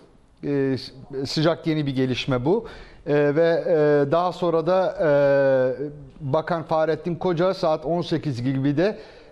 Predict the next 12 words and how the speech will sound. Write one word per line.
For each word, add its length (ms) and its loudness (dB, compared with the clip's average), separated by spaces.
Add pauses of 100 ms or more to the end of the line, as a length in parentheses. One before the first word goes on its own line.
bir 200 -2
bas 180 -2
toplantısı 540 -2
yapacak. 480 -2 (380)
E, 320 2
bilim 220 0
kurulu 420 0
bu 160 -2
gelinen 360 0
aşamayı 640 0
değerlendirecek. 880 0
Yani 460 0